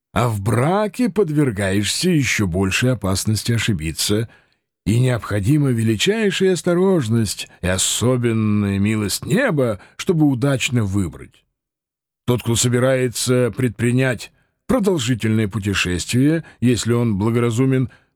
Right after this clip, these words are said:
прежде чем пуститься в путь, ищет себе верного и приятного спутника, который бы сопровождал его.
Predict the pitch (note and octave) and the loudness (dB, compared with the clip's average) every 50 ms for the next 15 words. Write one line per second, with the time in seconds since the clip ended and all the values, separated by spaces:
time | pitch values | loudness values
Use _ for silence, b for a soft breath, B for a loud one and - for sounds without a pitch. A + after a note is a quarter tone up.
0 | b - - G#2 B2 D3+ E3+ F3 E3+ E3 D#3+ C#3+ B2 B2+ D3+ D3 A#2 - D3 D#3 | b -6 -2 0 2 2 4 4 2 2 0 0 0 0 0 0 0 0 2 2
1 | D3+ C3 C3 D3 C3+ - - - - F3+ E3+ C3 - - C3+ C3+ A2+ - _ - | 2 2 2 0 0 0 -4 -4 -2 0 0 0 -2 -2 -2 -2 -2 -4 _ 0
2 | F3+ F3+ - - _ - - G#3 G3+ F#3+ E3 - - E3+ D#3+ C3 - A#2 B2+ B2+ | 2 2 2 -2 _ -6 0 2 2 4 4 2 0 0 0 0 0 0 2 2
3 | D3+ E3 D#3+ C#3 - - D2+ F2+ B2+ D#3+ F3 D#3+ C#3+ C3+ B2+ A#2+ A2 G#2 F#2+ - | 4 4 2 0 -2 -4 -2 0 2 2 2 2 2 0 0 0 0 -2 -2 -4
4 | b b b b b b D3+ C3 - C3 B2+ B2 C#3+ D3+ B2+ B2 C#3+ C3 A#2+ - | b b b b b b 0 2 2 2 2 2 2 0 0 0 0 0 0 -2
5 | - - A#3 B3+ A3 E3 - D3 C#3+ A2 - A2+ G#2+ G2+ F2+ - b b b b | -2 0 2 2 2 2 2 0 0 0 0 -2 0 -2 -2 -4 b b b b
6 | b - C#3+ A#2+ - _ - D3+ D#3+ F3 E3+ E3 D#3 D3+ D#3+ D#3+ - - D#3+ C3+ | b 0 0 0 0 _ 2 4 4 6 4 4 4 4 2 0 0 0 -2 -2
7 | A#2 D#3+ D#3 D#3+ F3 F3 D#3 E3+ B3+ A3+ D#3 G#2+ G#2 E2 D#2 D2+ D2 A#1+ - | 0 0 2 2 2 0 0 0 0 0 0 0 -2 -4 -4 -6 -8 -10 -12